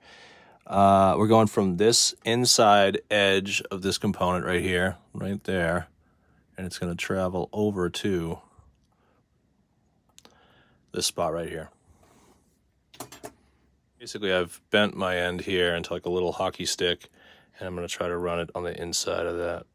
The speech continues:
there very quickly. Give it some heat. That seemed to do it.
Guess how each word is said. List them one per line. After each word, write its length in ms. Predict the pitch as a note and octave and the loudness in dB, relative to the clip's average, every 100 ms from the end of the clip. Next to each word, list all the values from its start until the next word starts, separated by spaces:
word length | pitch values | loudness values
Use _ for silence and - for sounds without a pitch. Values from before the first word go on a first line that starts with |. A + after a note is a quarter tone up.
| _ _ _ - | _ _ _ -16
there 600 | A2+ F#2 F2+ E2 - - _ _ _ | -8 -6 -4 -4 -8 -14 _ _ _
very 560 | - A#2+ - G2+ - - | -20 -16 -12 -10 -12 -14
quickly. 400 | - - - - | -16 -16 -16 -18
Give 160 | - | -16
it 100 | - | -10
some 160 | - - | -10 -10
heat. 960 | - - - - D3+ D3 C3+ - - - _ _ _ _ _ _ _ _ _ _ _ _ _ _ _ | -20 -20 -20 -20 -16 -14 -14 -16 -18 -18 _ _ _ _ _ _ _ _ _ _ _ _ _ _ _
That 160 | - - | -20 -12
seemed 300 | - - A2 | -12 -10 -12
to 80 | G#2+ | -12
do 240 | G#2 G#2+ | -8 -6
it. 180 | G#2+ A2+ | -6 -6